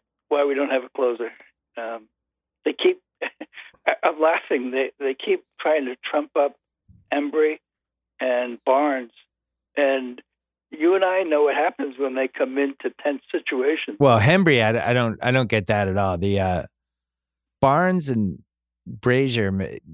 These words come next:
Speaker 2: it's a little more
Speaker 1: I don't get it.
Speaker 2: realistic, but still. So this has happened. I looked it up. This has happened two times this century. Two thousand twelve, that was the Alfredo Aceves year,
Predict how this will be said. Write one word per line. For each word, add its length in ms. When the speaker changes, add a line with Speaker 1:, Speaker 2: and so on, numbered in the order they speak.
Speaker 2:
it's 500
a 60
little 280
more 180
Speaker 1:
I 60
don't 160
get 20
it. 100
Speaker 2:
realistic, 200
but 220
still. 420
So 160
this 220
has 140
happened. 460
I 100
looked 260
it 60
up. 200
This 180
has 60
happened 260
two 140
times 320
this 140
century. 420
Two 180
thousand 400
twelve, 540
that 180
was 140
the 160
Alfredo 500
Aceves 520
year, 260